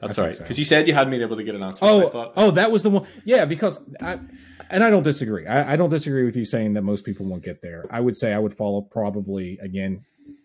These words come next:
Speaker 2: you can take me at my word for it or say I'm full of crap.
Speaker 1: I believe.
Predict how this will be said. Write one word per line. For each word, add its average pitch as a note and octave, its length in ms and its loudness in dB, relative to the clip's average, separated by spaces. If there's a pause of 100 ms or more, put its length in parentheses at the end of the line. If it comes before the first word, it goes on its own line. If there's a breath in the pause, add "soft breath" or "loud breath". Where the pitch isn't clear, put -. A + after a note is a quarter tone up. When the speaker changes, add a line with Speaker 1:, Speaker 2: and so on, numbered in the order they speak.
Speaker 2:
you C3 160 -4
can A#2 120 0
take A2+ 160 -4
me G2+ 100 -4
at G2+ 80 -4
my G2 100 -6
word G2 220 -6
for A2 220 -6
it G2 40 -4
or G2 60 -6
say G#2 160 -8
I'm F#2+ 140 -10
full G2+ 120 -12
of F2+ 60 -14
crap. - 340 -12
Speaker 1:
I D3 160 6
believe. A2 360 0